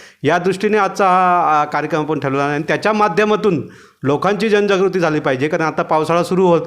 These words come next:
होत आहे, पाव-, पावसाळा सुरू होत आहे म्हणजे सर्प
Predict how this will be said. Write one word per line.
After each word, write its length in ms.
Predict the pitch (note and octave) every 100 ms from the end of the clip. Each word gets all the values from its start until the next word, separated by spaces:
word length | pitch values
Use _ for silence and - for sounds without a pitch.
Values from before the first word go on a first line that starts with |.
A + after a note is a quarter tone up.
| -
होत 200 | C#3+ C3+
आहे, 140 | A#2+
पाव-, 340 | G#2+ C3+ C#3 C3
पावसाळा 420 | - C3+ E3 F3+
सुरू 180 | F3 F3+
होत 100 | F3+
आहे 140 | F#3
म्हणजे 220 | F#3 F#3+
सर्प 360 | F#3 F3 F#3+